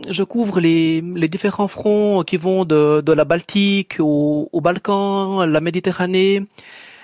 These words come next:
euh, la péninsule ibérique et jusqu'aux, aux îles Canaries, où on a eu une croisade aux îles Canaries.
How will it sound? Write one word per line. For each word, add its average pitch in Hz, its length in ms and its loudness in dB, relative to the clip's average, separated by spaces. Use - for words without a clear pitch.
euh, 156 360 2
la 156 100 2
péninsule 190 440 -2
ibérique 190 640 -2
et 202 140 0
jusqu'aux, 180 580 -4
aux 175 100 2
îles 202 180 -2
Canaries, 170 440 -4
où 170 140 -4
on 160 60 -2
a 170 80 0
eu 202 40 -2
une 180 120 -4
croisade 185 400 -2
aux 151 80 -2
îles 180 180 -4
Canaries. 160 400 -4